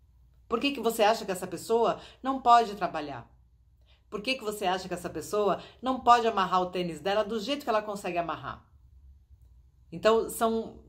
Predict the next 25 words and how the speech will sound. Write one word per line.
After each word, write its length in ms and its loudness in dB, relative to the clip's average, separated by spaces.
tantas 480 2
camadas 800 0
que 160 -14
são 240 -6
relacionadas 720 -2
a, 60 -4
ao, 340 -4
ao 180 2
nosso 500 0
corpo, 580 -2
que 120 -4
eu 220 4
costumo 420 -6
dizer 380 0
sobre 320 0
a 120 4
ancestralidade 1040 0
do 120 -4
corpo 320 -6
com 160 -10
deficiência. 720 -8
O 80 -6
corpo 340 2
com 140 -6
deficiência 920 -6